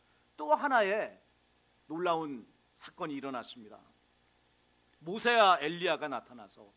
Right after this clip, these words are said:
예수님과 더불어 대화를 한 것입니다. 모세는 율법을 대표하는 선지자지요. 그리고, 어, 이 엘리야는 선지서를 대표하는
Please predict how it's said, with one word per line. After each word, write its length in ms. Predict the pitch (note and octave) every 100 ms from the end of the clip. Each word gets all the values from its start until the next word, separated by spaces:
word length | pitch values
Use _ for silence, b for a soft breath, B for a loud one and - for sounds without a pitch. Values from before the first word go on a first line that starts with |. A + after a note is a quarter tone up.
| b b b b
예수님과 580 | F#3+ B3+ - D#4+ D4+ D4
더불어 460 | F#3 C#3+ C3 C3+ _ _ _ _ _ _
대화를 340 | - B2+ B2 G#2+
한 140 | A2+
것입니다. 400 | G#2 _ _ _ _ _ _ _ _ _ _ _ _ _ _ _ _ _ _ _ _ _ _ _ _
모세는 680 | D#3 A3+ C4 G3 A3+ A#2 - _ _ _ -
율법을 460 | F#3+ B3+ D4 A#3+
대표하는 500 | E3 E3 E3 D3+ D3
선지자지요. 640 | C#3 A#3 G#3 D3+ A2 A#2 G#2+ _ _ _ _ _ _ _
그리고, 500 | E3 D3 E3 A#3 _ _ _ _ -
어, 440 | D3+ D3+ C3+ C3+ -
이 460 | F#3+ E3+ D3+ B2+ -
엘리야는 680 | - G#3+ C4 A3 F#3 E3 - _ _ _ _ _ b b b _ _
선지서를 680 | - - E4+ E4+ D#4+ D4+ D#4
대표하는 580 | G#3+ F3 D#3+ B2 D3+